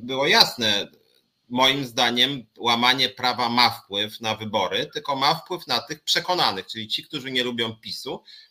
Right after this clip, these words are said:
jakaś tam część być może nie lubi ich, między innymi ja się do niej zaliczam, między innymi z tego powodu, że oni właśnie, e, właśnie łamią prawo, natomiast z wyjątkiem tych, powiedzmy, nie wiem,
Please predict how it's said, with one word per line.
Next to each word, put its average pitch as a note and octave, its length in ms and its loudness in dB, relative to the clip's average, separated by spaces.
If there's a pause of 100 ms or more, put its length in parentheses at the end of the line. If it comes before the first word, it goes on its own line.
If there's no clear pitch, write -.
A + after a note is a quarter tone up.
jakaś C#3+ 380 0
tam A#2+ 200 -2
część A#2+ 460 -2
być A2+ 220 -8
może A2+ 260 -2
nie B2 120 4
lubi A2+ 460 -2
ich, G#2+ 120 -6 (220)
między A#2 340 -4
innymi A2+ 340 -2
ja A2 220 4
się G#2+ 140 -6
do G2+ 100 -8
niej G2+ 180 -4
zaliczam, G#2 480 -2
między C3 260 0
innymi A#2+ 280 -2
z A2 80 -12
tego A2+ 220 -4
powodu, G#2 420 -6
że G2+ 120 -8
oni G#2 200 -4
właśnie, G2 460 -6 (540)
e, G#2+ 300 -2
właśnie G#2+ 600 0 (220)
łamią A2 360 2
prawo, G#2+ 360 -2
natomiast D3 640 -2
z B2+ 220 -12
wyjątkiem C#3+ 540 2
tych, A#2+ 300 -2 (100)
powiedzmy, A2 480 -6
nie G2 120 -4
wiem, E2 160 -8